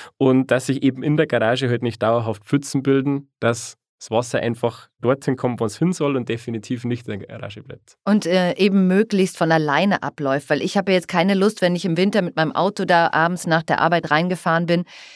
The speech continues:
Speaker 2: dann noch den Putzlumpen zu holen und das Wasser aufzuwischen, ne?
Speaker 1: Absolut.
Speaker 2: Also das
Speaker 1: Also
Speaker 2: soll
Speaker 1: die
Speaker 2: möglichst ohne mein Zutun passieren.
Speaker 1: Ist ein guter Punkt und genau das kann man durch Planung verhindern. Also die wenigsten Leute werden Lust haben, nach einem anstrengenden Arbeitstag oder nach Feierabend sich noch in die Garage zu stellen, um mit dem Wasserschieber irgendwo das Wasser nach draußen zu bringen.
Speaker 2: Ganz genau.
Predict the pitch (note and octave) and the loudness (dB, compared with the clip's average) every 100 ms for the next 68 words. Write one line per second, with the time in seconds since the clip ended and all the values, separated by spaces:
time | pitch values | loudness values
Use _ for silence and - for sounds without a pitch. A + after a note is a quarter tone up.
0 | - F#3 F#3 F3+ F#3+ E3+ A#3 A#3 G#3 G3 | -4 0 2 0 -2 -2 -2 -2 -4 -2
1 | F#3 G3 F#3 F#3+ F#3+ F3 E3+ - G3 E3 | -4 -2 2 2 2 2 0 2 0 0
2 | - C3+ - C#3+ C#3 D#3+ G#3+ C#4+ F#3+ C#3 | -8 -10 -12 -10 -8 0 0 2 4 6
3 | G#3 G#3+ G#3+ G#3 G#3 A3 G3+ G3+ - - | 6 4 4 4 2 2 0 0 -4 0
4 | G#3+ F#3+ E3 D#3+ - E3+ - D#3 F3 D#3 | 2 4 2 0 -6 -8 -6 -6 -4 -4
5 | - D3+ D#3 D#3+ E3 D#3 E3 D#3 - F3 | -2 0 2 4 4 2 0 0 2 0
6 | G3+ C#3+ C3+ C3 B2+ C3 D3 - C3+ B2 | 0 -2 2 4 4 2 -2 -2 0 -2
7 | A#2+ - A#2 C3+ C3+ A2 D#3 A3 G#3+ G3+ | -4 0 0 2 -2 0 0 2 0 -4
8 | - - _ _ B2+ B2+ B2+ B2+ - - | -14 -20 _ _ 0 4 2 2 -6 -20
9 | F2 - A#2+ C3+ D#3+ - C3 C#3 C#3+ C3 | -20 -6 0 4 2 2 0 2 2 0
10 | B2+ D3+ - C#3+ C3 B2+ B2 A#2 C3+ C3+ | 2 0 0 -2 0 0 0 -2 -2 -2
11 | C3 B2 A#2+ A2+ C#3 C3+ - C3 C3 B2+ | 0 0 0 0 0 -2 -2 -2 0 0
12 | A#2+ A#2 - C3 B2 C3 B2 B2+ B2 B2+ | 0 0 0 0 2 2 0 0 -2 -2
13 | C3 C3 C3 A2+ A2 C3 C3+ C#3 A#2+ C3+ | -2 0 0 0 0 0 -2 -8 -2 0
14 | C#3+ B2 A2+ B2 C3 C3+ - D3+ C3+ C#3+ | 0 0 0 0 0 -4 -2 0 0 2
15 | C#3+ B2+ A#2 A2+ C3+ - C3+ B2 A#2+ B2 | -2 -2 -2 0 -2 0 -2 -2 0 0
16 | B2+ B2 A#2 B2 C3 - C#3 G#3 G3 F#3+ | -2 -10 -8 0 2 2 2 0 2 0